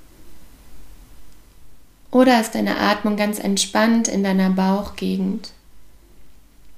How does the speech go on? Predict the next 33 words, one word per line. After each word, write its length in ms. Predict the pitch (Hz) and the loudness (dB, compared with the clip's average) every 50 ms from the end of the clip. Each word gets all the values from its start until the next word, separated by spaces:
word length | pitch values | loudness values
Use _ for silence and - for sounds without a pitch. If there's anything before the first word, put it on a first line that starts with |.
| - - - - - - | -20 -20 -20 -20 -6 -2
Und 400 | 202 196 190 190 190 185 185 185 | 2 4 6 6 6 6 4 2
überprüf 640 | - - 202 202 202 - - 254 302 381 392 - | 2 2 0 0 0 0 4 4 4 4 4 0
das 240 | - 214 208 - - | -2 -2 -4 -2 -2
gerne 300 | 196 196 190 196 208 208 | 0 2 2 2 2 0
mal, 380 | 208 208 208 214 226 247 269 | 0 0 0 2 2 2 2
und 140 | 254 220 208 | 2 2 2
das 160 | 208 208 208 | 0 0 0
ist 300 | - 220 220 - - - - - - - - - | -2 -4 -6 -6 -10 -12 -14 -20 -20 -12 -6 -2
die 120 | 190 - | -2 0
erste 360 | - 208 214 233 233 - 247 | 2 2 2 2 0 -4 -8
Form 600 | - - - - 214 208 214 220 220 220 220 214 208 | -10 -8 -4 -2 0 2 4 4 6 6 4 4 2
dieser 320 | 208 190 - 196 - - | -2 -4 -4 -6 -2 2
Atemtechnik 800 | 185 208 214 233 233 220 220 - 233 220 220 - - 247 247 240 | 2 2 2 2 0 0 0 0 -2 -4 -4 -2 -2 -2 -2 -2
für 180 | - - 214 208 | -4 -2 0 2
den 240 | 208 196 196 196 | 2 2 0 0
Alltag. 560 | - 185 190 208 240 - - 247 247 269 320 - - - - - - - - - - - | 0 0 0 0 0 -2 -4 -4 -6 -6 -6 -8 -10 -16 -18 -18 -18 -18 -18 -18 -12 -4
Leg 160 | - 226 220 - | -4 -4 -2 0
gerne 300 | 226 220 226 247 254 247 | 2 4 6 8 8 8
mal 280 | 240 233 220 220 214 | 8 8 6 6 4
eine 360 | - - 202 214 226 220 214 | 4 2 2 4 4 2 2
Hand 220 | 208 208 208 208 - | 2 0 0 0 -2
auf 140 | 190 190 - | -4 -4 -2
deinen 220 | 202 190 190 196 | 0 2 2 2
Brustbereich, 840 | 196 226 320 320 320 - - 240 233 220 208 202 208 208 - - | 4 4 4 4 4 0 0 0 2 2 0 0 -2 -4 -4 -4
eine 260 | 196 196 196 196 196 196 | -2 0 0 0 0 0
Hand 160 | 190 190 185 | 0 0 -2
auf 120 | 185 185 | -4 -6
deinen 320 | - 190 180 180 180 180 175 | -6 -4 -2 -2 -2 -2 -2
Bauch 460 | 180 175 175 185 196 240 311 320 - - - - - - - - - - - - - - - - - - - - - - - - - - - - - - - - - - | -2 -2 -2 0 0 0 -2 -4 -6 -12 -20 -20 -20 -18 -20 -20 -20 -20 -20 -20 -20 -18 -18 -18 -18 -20 -20 -20 -20 -20 -20 -20 -20 -20 -20 -20 -20 -20 -20 -20 -10 0
und 160 | - 240 240 | 4 6 8
nimm 160 | 254 269 277 | 10 12 12
mal 260 | 277 262 254 247 226 208 | 12 10 8 6 4 4
wahr, 460 | 196 190 190 196 196 202 214 240 269 | 4 4 4 4 2 0 -2 -4 -6